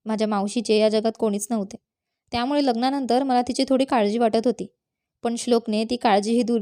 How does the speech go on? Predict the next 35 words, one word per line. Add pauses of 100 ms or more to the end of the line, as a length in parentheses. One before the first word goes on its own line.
केली, (540)
कारण
त्याने
तिला
आमच्या
घरी
आणले. (720)
मी
सुद्धा
आता
माझा
भूतकाळ
विसरून
श्लोकसोबत
नवीन
आयुष्याला
सुरुवात
केली
होती. (720)
फक्त
माझ्या
आईची
स्थिती
पाहून
मला
तिच्याबद्दल
वाईट
वाटायचे (540)
की
काश
ती
सुद्धा
ठीक
झाली
असती